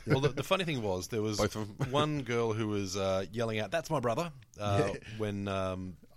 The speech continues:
Speaker 3: I,
Speaker 1: one of the
Speaker 3: I,
Speaker 1: players got
Speaker 3: I
Speaker 1: the ball.
Speaker 3: can't even remember which player it was.
Speaker 1: Uh, I think it might have been Archie. I can't remember.
Speaker 3: Can't remember.
Speaker 1: Um, and the other two beside her, 'cause she was, you know, dressed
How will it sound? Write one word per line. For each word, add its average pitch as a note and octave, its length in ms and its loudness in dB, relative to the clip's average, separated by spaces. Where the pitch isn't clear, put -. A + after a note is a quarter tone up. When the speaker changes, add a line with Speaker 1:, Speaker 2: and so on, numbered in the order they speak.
Speaker 3:
I, - 100 -10
Speaker 1:
one - 20 -4
of G2 80 -4
the A#2+ 60 0
Speaker 3:
I, C3 40 2
Speaker 1:
players F#2+ 240 -2
got G2+ 80 -4
Speaker 3:
I - 40 -2
Speaker 1:
the - 20 -8
ball. B2 240 -4
Speaker 3:
can't G#2 160 -4
even G#2+ 140 -2
remember A2+ 180 0
which A#2+ 160 6
player B2+ 220 6
it B2 40 -2
was. A#2+ 240 2
Speaker 1:
Uh, A#2 540 -2
I - 40 -6
think A3 200 -12
it - 20 -10
might F#3+ 120 -6
have D#3+ 60 -4
been D3 80 -4
Archie. D#3+ 360 -10
I - 40 -14
can't C#3 160 0
remember. F2 200 -4
Speaker 3:
Can't G2 200 0
remember. D#2+ 200 -6
Speaker 1:
Um, A2+ 380 0
and A#2+ 220 0
the C3 80 4
other C#3 140 0
two A#2+ 500 -2
beside C3 460 0
her, F#2+ 300 -4
'cause C3 120 -8
she A3+ 180 -4
was, F3+ 240 -4
you E3 60 -8
know, D#3+ 220 -6
dressed - 360 -4